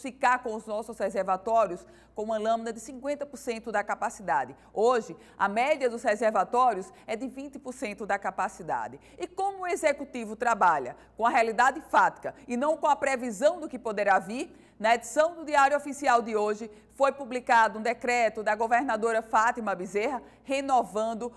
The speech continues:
o decreto de emergência para cento e quarenta e oito municípios do Rio Grande do Norte. Das cento e sessenta e sete cidades potiguares, cento e quarenta e oito permanecem em estado de emergência. O decreto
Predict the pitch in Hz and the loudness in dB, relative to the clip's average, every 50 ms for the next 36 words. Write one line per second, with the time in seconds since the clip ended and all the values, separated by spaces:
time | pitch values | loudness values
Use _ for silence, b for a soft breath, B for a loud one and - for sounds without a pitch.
0 | B B 190 185 196 233 233 233 - 269 262 269 302 330 339 330 302 254 285 269 | B B -4 -2 0 0 0 -2 0 0 0 2 2 0 -2 -2 -6 -6 -6 -4
1 | 247 240 220 - 175 214 220 220 233 240 - 269 220 - 233 233 226 - - - | -2 -2 -4 -4 -4 -6 -6 -6 -6 -8 -8 -6 -2 0 0 0 0 -2 -8 -16
2 | - - - - - 311 302 302 311 - - 320 - - 285 - _ - 269 240 | -18 -16 -14 -10 -8 -6 -6 -6 -8 -12 -16 -16 -14 -16 -18 -12 _ -2 0 0
3 | 214 208 214 233 240 - - 247 - - - 226 226 220 208 208 208 208 208 226 | 0 -2 -4 -8 -10 -10 -10 -12 -12 -12 -12 -8 -4 -2 -2 -2 -2 -4 -6 -10
4 | 208 208 208 214 208 - - 190 180 175 - 185 165 175 180 196 175 160 170 175 | -10 -10 -12 -12 -14 -14 -14 -14 -14 -14 -14 -12 -10 -8 -6 -6 -6 -8 -8 -10
5 | 180 175 196 175 180 175 156 135 - 131 127 - - - b b b b b b | -10 -10 -14 -14 -12 -10 -10 -8 -10 -10 -14 -18 -20 -20 b b b b b b
6 | b b - 165 226 226 226 226 - - 311 311 349 453 - 320 320 - - 285 | b b 2 2 2 2 2 -2 -10 -10 -10 -10 -10 -12 -16 -16 -12 -10 -8 -8
7 | 269 - - 311 302 - 453 285 - - 320 294 311 311 - - 311 214 208 202 | -8 -8 -10 -12 -12 -12 -12 -12 -6 -4 -2 -2 -2 -4 -8 -12 -4 0 2 2
8 | 190 190 180 185 - - 202 185 185 180 165 175 170 175 180 - - - B B | 2 2 0 -4 -6 -8 -8 -8 -6 -6 -2 0 0 0 0 -2 -8 -14 B B
9 | B B B - - - - 359 359 392 392 - 370 330 - 339 311 302 302 277 | B B B -20 -18 -8 -6 -6 -6 -6 -8 -12 -14 -8 -4 -4 -4 -4 -4 -6
10 | 285 262 247 254 254 269 254 269 240 254 262 262 254 240 233 226 233 240 262 262 | -4 0 2 2 2 2 0 -4 -4 -2 0 0 0 0 2 2 2 2 2 0
11 | 262 285 247 240 - - 285 233 233 214 226 220 220 220 220 220 214 220 - 185 | -4 -8 -10 -10 -4 2 2 4 4 2 0 -4 -4 -4 -2 -2 -2 -2 -4 -6
12 | 170 151 147 147 - 147 b b b b - 175 214 214 214 226 226 254 262 254 | -8 -10 -10 -14 -16 -18 b b b b -4 -2 0 0 0 0 0 0 0 0
13 | 233 - 170 | -2 -6 -10